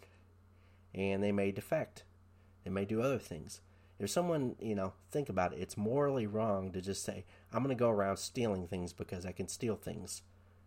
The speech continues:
I mean, <laughs> you can say that they just do it for the greater cause.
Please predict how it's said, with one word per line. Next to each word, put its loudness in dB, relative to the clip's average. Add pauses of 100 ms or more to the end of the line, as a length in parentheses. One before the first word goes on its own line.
(140)
I -8
mean, -2 (680)
<laughs> -18
you 0
can 2
say 4
that 2
they 4
just -4
do 0
it -4
for -6
the 2
greater 4
cause. -4